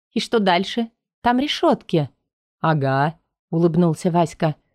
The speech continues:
«Только они приварены на соплях. Пацаны немного расшатали, и готово.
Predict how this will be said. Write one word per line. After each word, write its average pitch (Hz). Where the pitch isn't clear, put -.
«Только 156
они 156
приварены 156
на 139
соплях. 180
Пацаны 180
немного 165
расшатали, 156
и 294
готово. 143